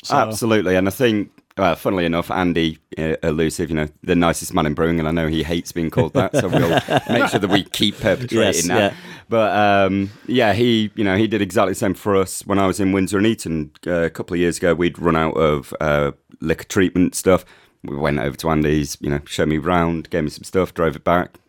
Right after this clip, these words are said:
Speaker 2: and
Speaker 1: Bargain.
Speaker 2: get on with the brew day. It's just an amazing industry like that, I
Speaker 1: Yeah.
Speaker 2: think. Um, yeah,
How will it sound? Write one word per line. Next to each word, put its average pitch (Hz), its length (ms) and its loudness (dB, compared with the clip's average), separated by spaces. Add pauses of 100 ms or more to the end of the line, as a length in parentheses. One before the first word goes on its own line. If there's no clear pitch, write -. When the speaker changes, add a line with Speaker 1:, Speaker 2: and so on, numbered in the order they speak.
Speaker 2:
and 78 140 -8
Speaker 1:
Bargain. 110 340 0
Speaker 2:
get 92 100 2
on 80 140 0
with 76 80 -6
the 76 80 -12
brew 110 180 2
day. 76 200 -2 (200)
It's - 180 -18 (220)
just - 240 -10 (100)
an 82 100 -4
amazing 82 340 0
industry 76 420 -2
like 65 160 -4
that, 120 160 2
I 101 80 4
Speaker 1:
Yeah. 98 60 0
Speaker 2:
think. 76 200 -2 (840)
Um, 76 420 -2 (680)
yeah, 117 220 2